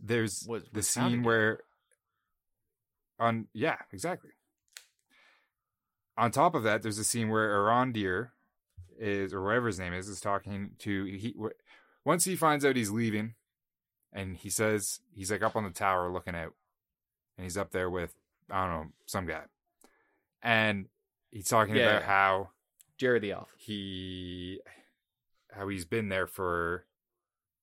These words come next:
Speaker 1: for so long.
Speaker 2: S-,
Speaker 1: Like, fucking
Speaker 2: seventy-nine years.
Speaker 1: Yeah.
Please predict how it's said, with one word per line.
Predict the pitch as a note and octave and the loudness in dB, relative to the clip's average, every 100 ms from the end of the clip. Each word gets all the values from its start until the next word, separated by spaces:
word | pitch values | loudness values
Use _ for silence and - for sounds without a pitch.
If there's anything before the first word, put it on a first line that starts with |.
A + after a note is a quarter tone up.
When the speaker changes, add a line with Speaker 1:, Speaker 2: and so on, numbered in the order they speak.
| _ | _
Speaker 1:
for | - F2 | -10 -6
so | - F#2+ | -2 -2
long. | E2+ D#2 D#2+ - | -4 -8 -14 -10
Speaker 2:
S-, | - - | -10 -10
Speaker 1:
Like, | E2+ D#2+ _ | -18 -18 _
fucking | - F#2+ | -4 2
Speaker 2:
seventy-nine | D3 C#3 B2 A2+ G#2 | 2 2 0 -2 -4
years. | F#2 F#2+ G#2+ - _ _ _ _ _ _ _ _ _ _ _ _ _ _ _ _ _ _ _ _ _ _ _ - | -8 -10 -16 -20 _ _ _ _ _ _ _ _ _ _ _ _ _ _ _ _ _ _ _ _ _ _ _ -4
Speaker 1:
Yeah. | G2 | -4